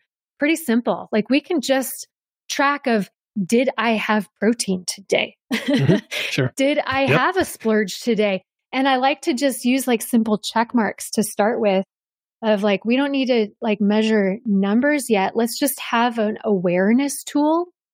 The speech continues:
Speaker 1: first. Um, because you might be splurging five days, five times a day and not realizing it. Let's start with that. Like,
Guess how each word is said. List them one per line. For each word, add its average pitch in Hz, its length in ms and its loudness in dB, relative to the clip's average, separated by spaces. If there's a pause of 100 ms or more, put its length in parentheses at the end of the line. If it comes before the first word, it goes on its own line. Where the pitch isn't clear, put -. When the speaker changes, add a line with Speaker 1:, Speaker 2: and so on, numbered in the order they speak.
(260)
Speaker 1:
first. - 500 -2 (480)
Um, 208 420 0
because 226 320 0
you 269 140 2
might 330 200 0
be 240 100 -4
splurging 254 640 0
five 214 320 -2
days, 214 420 -2 (260)
five 214 200 2
times 220 300 0
a 190 60 0
day 214 380 0
and 185 100 0
not 180 240 -4
realizing 233 680 0
it. 330 260 0 (540)
Let's 233 200 -2
start 262 280 0
with 226 160 -4
that. 208 300 0
Like, 214 300 -4